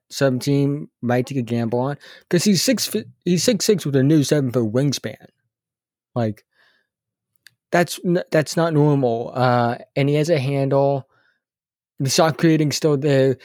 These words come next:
He just doesn't have the boost that, that you would expect him to have.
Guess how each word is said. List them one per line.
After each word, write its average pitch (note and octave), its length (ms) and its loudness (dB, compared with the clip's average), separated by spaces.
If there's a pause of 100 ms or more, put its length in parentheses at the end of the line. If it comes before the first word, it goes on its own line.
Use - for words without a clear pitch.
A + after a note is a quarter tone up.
(160)
He E3+ 160 2
just G3+ 140 2
doesn't A3 180 0
have F3+ 200 2
the D#3 60 2
boost B2+ 720 0 (800)
that, E3 240 -2
that C3 140 2
you C3+ 100 4
would C3 80 2
expect A#2+ 480 -2
him C#3 360 -2
to C3 100 0
have. C3+ 420 2